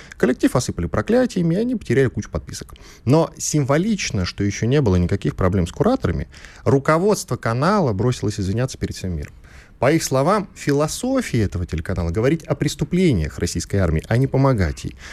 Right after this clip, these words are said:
Коростелева тут же выгнали в зашей. Он, кстати, работал на этом телеке едва ли не с момента основания, а это начало десятых годов. Уточню, что с двадцать четвертого февраля «Дождь» срочно умотал в Латвию. Но после этого одного единственного косяка местные аборигены в правительстве этой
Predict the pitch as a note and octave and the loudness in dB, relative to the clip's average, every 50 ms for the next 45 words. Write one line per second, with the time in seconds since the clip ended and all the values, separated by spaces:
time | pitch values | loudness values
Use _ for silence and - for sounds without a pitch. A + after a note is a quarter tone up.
0 | - - - - - F#3 G#3+ G#3+ - - A3 B3+ C#4 C4+ - - - - A#3 B3 | -16 -18 -6 0 2 4 4 2 2 2 2 4 4 2 2 -2 -4 -2 -2 0
1 | G#3 C3 - - G#2 G2 - G3+ D#3 B2+ A#2 A2 F#2+ F2+ G2+ G2+ - - - D2 | 0 0 2 2 2 2 2 0 0 0 0 0 0 0 0 -2 -2 -2 -4 -2
2 | - - E3 F3+ - - - - B2 G2 - F#2 F#2+ G2+ F#2+ G2+ F2+ - - C#2 | 0 0 0 0 0 -2 0 0 0 0 2 2 2 2 2 2 0 0 -2 -4
3 | D2 - - - F2+ - - G#3 A#3 F#3+ - - - F#2 F2+ G2+ C#3+ D#3+ D#3 A#2 | -4 -4 -4 -6 -6 -2 0 0 0 0 -2 -2 -2 -2 2 2 2 2 2 -2
4 | G2 - - F2 G2+ A#2 A#2+ - G2+ G2+ - - A2 A2+ A2 F#2 C#2+ C2 - - | -4 -6 -6 -4 -4 -4 -4 -4 -4 -6 -4 -2 -2 0 0 0 -2 -4 -6 -6
5 | - E2+ E2 G2+ - - D#3 A2+ - - - D2+ D#2 E2 - - - C#2+ - - | -4 -2 0 0 0 0 -2 -2 -2 -2 -4 -4 -4 -4 -4 -6 -6 -6 -6 -6
6 | D#2 F2 A2+ C3 - - - - - - - - - - - - C3 A#2 - A#2+ | -4 -2 -2 -2 -4 -6 -8 -10 -12 -16 -18 -18 -18 -12 -6 -4 -2 2 2 2
7 | A2 - - - C#3 E3 F#3 D3 G2+ - - - D2+ D2 C#2+ D2+ A#2 B2+ - - | 0 0 0 0 2 2 2 2 0 -2 -4 -6 -6 -4 0 0 0 0 -2 -4
8 | - - F2+ - - D#2 - - E2+ E2+ F#2 F#2+ A#2+ E3+ B3 C4 - - - - | -6 -6 -6 -4 -4 -6 -6 -4 -4 0 0 2 4 2 2 0 -4 -12 -20 -20
9 | - - - - G2 C#3+ A#3 D#4+ G#3 - - - - - - - - C3+ - - | -20 -18 -10 -4 0 2 2 2 2 -2 -4 -10 -18 -20 -10 -4 -2 0 0 0
10 | - - D#3 A#2 G#2 G2+ - - C#3 C3+ G#2 E2+ E2+ D#2+ - - - - - - | -2 -2 -2 -2 -2 -2 -2 0 0 0 0 -2 -2 -4 -4 -6 -10 -18 -20 -20
11 | - - - - - B2 B2+ - - - - C3+ B2 - C3+ C#3+ F3+ G#3 G#3 - | -20 -20 -10 -4 0 0 0 0 0 0 0 0 0 2 2 2 4 4 2 2
12 | G#2+ G2+ G2+ F#2+ A2+ A#2+ C3 B2 G#2 F#2 A#2+ A#2 - - G#2+ F#2+ F#2 - A2 - | 0 -2 0 0 0 0 2 2 0 0 0 -2 -2 -2 -2 -2 -2 -2 -4 -2
13 | - - - G#3+ A3 F#3 D#3 C#3 - - - G#2 F#2+ F#2 - A2 D3+ A3+ A3+ G3+ | -2 0 2 2 2 2 2 0 -2 -2 -4 -4 -4 -4 -4 -4 -2 -2 -2 -4
14 | - - - A2 G2+ F2+ - - E2 - - - D#2+ D#2 - D2+ C#2 C2+ | -4 -4 -4 -4 -4 -4 -4 -8 -12 -10 -8 -6 -6 -6 -6 -6 -8 -8